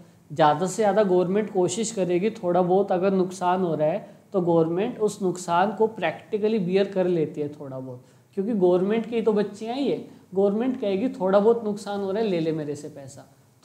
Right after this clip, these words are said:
थोड़ा बहुत नुकसान गवर्नमेंट बियर कर लेती है, लेकिन अगर ज़्यादा ही नुकसान होगा तो गवर्नमेंट कहेगी, "ताला लगाओ और घर चलो।" ये मैक्सिमम अल्टीमेटली, लेकिन गवर्नमेंट जल्दी से बंद होने नहीं देती। उसके बाद ये बातें भी हमने meaning में पढ़ ली थी।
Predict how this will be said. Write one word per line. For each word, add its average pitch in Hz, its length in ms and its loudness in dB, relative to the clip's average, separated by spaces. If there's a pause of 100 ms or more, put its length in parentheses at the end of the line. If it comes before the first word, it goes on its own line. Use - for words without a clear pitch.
थोड़ा 233 220 8
बहुत 277 280 4
नुकसान 233 460 -2
गवर्नमेंट 185 480 0
बियर 180 240 -2
कर 175 160 -4
लेती 156 360 -6
है, 185 60 -6
लेकिन 196 280 -4
अगर 202 240 0
ज़्यादा 147 300 -2
ही 196 60 2
नुकसान 226 440 -4
होगा 240 280 -2 (240)
तो 170 100 -4
गवर्नमेंट 180 380 2
कहेगी, 185 260 0
"ताला 165 320 -2
लगाओ 170 340 0
और 165 120 0
घर 139 180 -10
चलो।" 131 320 -16 (240)
ये 220 140 2
मैक्सिमम 180 760 -2
अल्टीमेटली, 180 760 -2 (380)
लेकिन 190 300 4
गवर्नमेंट 190 420 4
जल्दी 165 340 2
से 170 140 -2
बंद 160 220 -2
होने 147 460 -4
नहीं 147 260 -8
देती। - 340 -18 (320)
उसके 202 320 0
बाद 170 320 0 (300)
ये 208 120 12
बातें 208 340 8
भी 220 100 6
हमने 202 260 2
meaning 180 320 2
में 147 180 -2
पढ़ 147 140 -6
ली 139 160 -10
थी। 143 220 -14